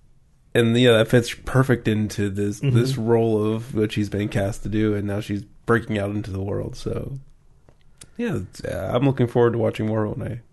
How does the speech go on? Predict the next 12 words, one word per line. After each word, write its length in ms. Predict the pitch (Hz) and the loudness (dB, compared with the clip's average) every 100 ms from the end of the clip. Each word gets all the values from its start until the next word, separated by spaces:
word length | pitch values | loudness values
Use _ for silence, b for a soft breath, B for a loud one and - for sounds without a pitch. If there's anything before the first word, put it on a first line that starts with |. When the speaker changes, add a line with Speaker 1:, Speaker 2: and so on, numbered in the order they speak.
| - | -10
Speaker 2:
Yeah. 160 | 117 131 b b | -10 -12 b b
Speaker 1:
I 60 | 110 | 4
have 120 | 131 | 6
'em 100 | 135 | 6
downloaded. 460 | 120 117 104 104 104 | 4 2 0 -2 -2
I 40 | |
just 140 | 101 - | -4 -6
gotta 180 | 104 | -4
get 200 | 104 104 | -4 -6
through 200 | - 107 | -4 -4
'em. 120 | 104 123 | -4 -6
So 240 | - 107 | -6 -6